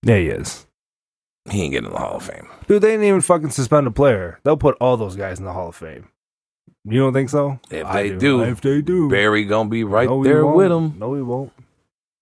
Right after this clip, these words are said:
Speaker 1: They, the big difference in that is they didn't argue. They didn't fight back.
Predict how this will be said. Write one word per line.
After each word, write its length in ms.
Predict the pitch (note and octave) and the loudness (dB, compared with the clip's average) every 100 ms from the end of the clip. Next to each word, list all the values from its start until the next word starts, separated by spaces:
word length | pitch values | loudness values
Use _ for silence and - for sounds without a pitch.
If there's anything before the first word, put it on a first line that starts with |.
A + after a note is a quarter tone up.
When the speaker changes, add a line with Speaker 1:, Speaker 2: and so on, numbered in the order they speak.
| _ _ _ _ _ _ _ _ - - - _ _ | _ _ _ _ _ _ _ _ -20 -20 -20 _ _
Speaker 1:
They, 580 | F#2 F2+ B2 D#3 D3 B2 - | -4 2 4 4 0 -2 -10
the 160 | - G#2+ | -6 -4
big 220 | G#2 B2 | 0 0
difference 320 | A#2 A#2+ A2+ | 2 0 -2
in 80 | G2 | -2
that 200 | G#2 G#2 | -2 -2
is 160 | F#2 F2+ | -2 -4
they 160 | F#2 G2 | -2 0
didn't 460 | G2+ F#2 F#2 D#2+ - | 0 -2 -4 -6 -6
argue. 500 | F2+ F2+ E2 E2 E2 - | -4 -4 -6 -10 -12 -8
They 140 | G2+ F#2 | -2 0
didn't 220 | G2 E2 | 0 -2
fight 300 | - F2 D#2+ | -2 -2 -2
back. 500 | C#2+ D2 D2+ - - | -6 -8 -10 -18 -20